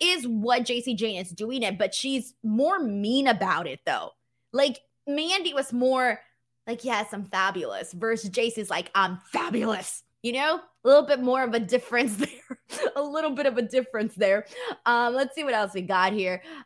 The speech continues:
Uh, this is from Steven, who says, "They need to give Indi Hartwell a consistent storyline. She's just been in random matches." Unfortunately, she has been in random matches. And it's weird because, and I've said this before on,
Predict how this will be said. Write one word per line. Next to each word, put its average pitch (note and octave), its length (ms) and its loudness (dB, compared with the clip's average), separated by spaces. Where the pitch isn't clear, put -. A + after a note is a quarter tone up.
Uh, A3 240 6
this D4 180 -6
is G#4+ 140 -8
from C#4 240 0
Steven, C4+ 400 0
who A#3 100 0
says, A3 360 -2
"They A#3+ 100 4
need C#4+ 180 -4
to F4+ 120 -4
give D4 220 -6
Indi C4 220 -2
Hartwell G3+ 380 -2
a F#3+ 60 -2
consistent F#3+ 520 -8
storyline. F3+ 500 -4
She's A#3 220 -8
just F#3+ 220 -6
been F#3+ 140 -2
in F3 120 -4
random F3+ 380 -2
matches." F3 400 -2
Unfortunately, D#4 640 -2
she B3+ 160 -2
has F#3 280 0
been F#3 160 -6
in F#3 100 -4
random F3+ 320 -2
matches. F3+ 460 -2
And B3 500 2
it's C4+ 220 -4
weird D#4 380 -2
because, A#3+ 400 2
and A#3+ 120 0
I've A3+ 140 2
said B3+ 220 0
this C4 120 -8
before A3 380 -2
on, G#3 180 0